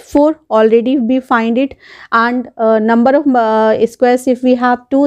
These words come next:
then matchsticks we will re-, have seven। And three अगर हमारे पास है, that is already done here। So we have ten matchsticks। So check for four, अगर four होगा तो कितना होगा? चेक कर लेते हैं, matchsticks three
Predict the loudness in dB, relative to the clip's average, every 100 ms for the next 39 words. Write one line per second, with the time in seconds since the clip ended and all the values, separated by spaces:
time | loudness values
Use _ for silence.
0 | 0 0 0 0 -2 -6 -4 -2 -2 -4
1 | 0 0 2 0 -2 -4 -8 -2 -2 -2
2 | -4 -2 -2 -6 -8 -20 -20 -6 -2 -2
3 | 0 2 2 2 -2 -2 -2 0 0 -2
4 | -4 -4 -2 -2 0 0 2 2 2 2
5 | 0 0 -2 -2 -4 -6 -14 _ 0 0
6 | 0 -4 -6 -2 -2 -2 -4 -16 _ _
7 | 0 0 0 -2 -2 -4 -6 -8 -8 -8
8 | -8 _ -20 _ -2 0 -2 -2 -6 -6
9 | -4 -4 _ _ 0 0 0 -6 -4 -2
10 | -4 -2 0 0 0 0 -2 -4 -6 -6
11 | -4 -2 0 0 0 -4 -14 -20 _ _
12 | _ -2 -2 -2 -2 -2 -2 -2 0 -2
13 | -2 -2 -4 -6 -6 -8 -2 2 2